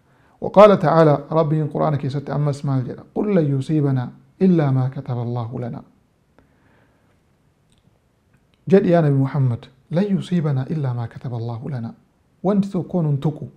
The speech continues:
waan Rabbiin subhaanahu wa ta'aala nurratti katabe yookaan ammoo nurratti ajaje malee. Akkanumaan ka'ee wanni nu tuqu hin jiru. Waan Rabbiin nurratti ajajetu nu tuqa.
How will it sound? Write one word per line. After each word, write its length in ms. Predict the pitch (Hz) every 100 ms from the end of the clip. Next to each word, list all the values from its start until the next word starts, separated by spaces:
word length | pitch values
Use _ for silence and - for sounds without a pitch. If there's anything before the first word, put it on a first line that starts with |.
| _ _ _ -
waan 200 | 165 165
Rabbiin 300 | 165 156 160
subhaanahu 440 | - 143 160 139
wa 60 | 135
ta'aala 460 | - 147 147 135 - -
nurratti 360 | 160 170 165
katabe 300 | - 131 131
yookaan 320 | 151 139 - 147
ammoo 240 | 151 147 151
nurratti 320 | 151 151 151
ajaje 300 | 139 135 131
malee. 260 | 135 139 135 - _ - _ _ _ _ _ _ _ _ _ _ _
Akkanumaan 500 | 180 - 202 170 160
ka'ee 200 | 147 -
wanni 240 | 175 170 156
nu 60 |
tuqu 220 | 143 165 139
hin 100 | 139
jiru. 160 | 135 - - _
Waan 160 | 156 151
Rabbiin 280 | 160 156 160
nurratti 260 | 147 147
ajajetu 320 | 135 131 131 127
nu 60 |
tuqa. 260 | 117 139